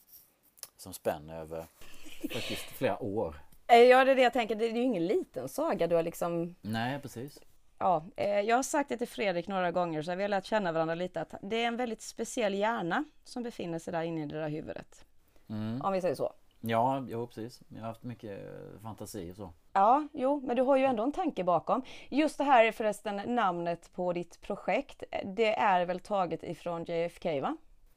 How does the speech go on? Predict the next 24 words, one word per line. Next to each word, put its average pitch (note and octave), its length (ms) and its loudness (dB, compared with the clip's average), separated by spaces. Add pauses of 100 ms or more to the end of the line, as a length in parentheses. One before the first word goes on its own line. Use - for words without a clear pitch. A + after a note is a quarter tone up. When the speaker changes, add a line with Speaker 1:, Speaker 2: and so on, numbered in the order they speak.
(200)
Speaker 1:
Ja, D#3+ 440 6 (280)
ja, D#3 220 4
det E3+ 60 4
är C#3+ 80 4
det. A#2+ 80 2
Jag C3 100 2
var C#3+ 120 -4
ju, C#3+ 300 -4 (160)
kollade C3 320 -6
väldigt B2 260 -6
mycket A#2+ 200 -12
på - 80 -20
såna A#2+ 140 -10
här, G#2+ 240 -4
ehm, F#2+ 320 -8 (580)
ehm, F2+ 800 -14 (600)
dokumentärer G2 600 -4
om F2+ 400 -14
Kennedy-mordet F2+ 1040 -12 (500)
och, - 320 -16
eh, F2+ 340 -10
Lee F#2+ 160 -8
Harvey G2 280 -4
Oswald, F2+ 640 -8